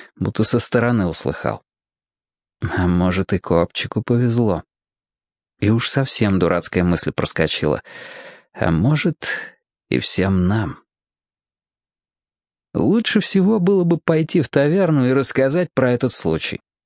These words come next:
Как перепуганно Копчик драпал от пары пенсионеров. Приукрасить, конечно. Будет общая ржачка, а Копчик станет лупать глазами. Откуда кошак всё знает?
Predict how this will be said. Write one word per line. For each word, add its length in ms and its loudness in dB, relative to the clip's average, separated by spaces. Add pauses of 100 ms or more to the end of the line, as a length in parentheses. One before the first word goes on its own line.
(180)
Как 220 0
перепуганно 680 2
Копчик 400 -2
драпал 480 2
от 180 -2
пары 240 2
пенсионеров. 760 0 (540)
Приукрасить, 640 0
конечно. 520 -2 (560)
Будет 360 4
общая 300 2
ржачка, 640 0
а 60 -2
Копчик 420 -2
станет 380 0
лупать 340 2
глазами. 600 0 (180)
Откуда 680 0
кошак 440 0
всё 200 0
знает? 400 0